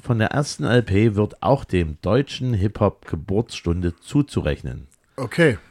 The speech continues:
Speaker 1: So wird, so ist halt spannend, ne? Also man hört jetzt gerade eben zwei Bands und denkt, was haben die denn mit Hip-Hop zu tun?
Speaker 2: Das hast du ja geschickt eingefädelt.
Speaker 1: Ja, genau. Wir sind ja auch beim Glücksrad, ne? So.
Speaker 2: Ja.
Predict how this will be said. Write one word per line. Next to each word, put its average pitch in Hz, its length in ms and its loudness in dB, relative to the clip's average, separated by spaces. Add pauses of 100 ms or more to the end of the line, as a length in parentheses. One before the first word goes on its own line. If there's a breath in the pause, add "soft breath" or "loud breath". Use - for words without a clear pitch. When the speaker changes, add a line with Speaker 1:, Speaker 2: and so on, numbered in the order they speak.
(140)
Speaker 1:
So 156 320 4
wird, 165 240 -2
so 139 240 2
ist 165 80 2
halt 175 180 4
spannend, 85 300 2
ne? 113 220 0
Also 104 180 0
man 107 220 2
hört 139 180 4
jetzt 151 160 0
gerade 135 240 4
eben 131 160 -2
zwei 120 160 4
Bands 131 300 2
und 135 100 0
denkt, 127 240 0 (480 soft breath)
was - 240 -8
haben 90 240 -2
die 113 180 0
denn 110 240 2
mit 92 200 0
Hip-Hop 82 360 0
zu 80 160 -8
tun? 64 360 -10 (760 soft breath)
Speaker 2:
Das 107 140 -6
hast 131 180 -2
du 139 60 6
ja 135 80 8
geschickt 123 340 0
eingefädelt. 123 640 2
Speaker 1:
Ja, 85 300 2
genau. 104 320 0 (500 soft breath)
Wir 131 140 6
sind 175 140 4
ja 190 80 6
auch 185 80 4
beim 180 180 6
Glücksrad, 95 480 0
ne? 180 320 0
So. 110 160 2
Speaker 2:
Ja. 90 180 0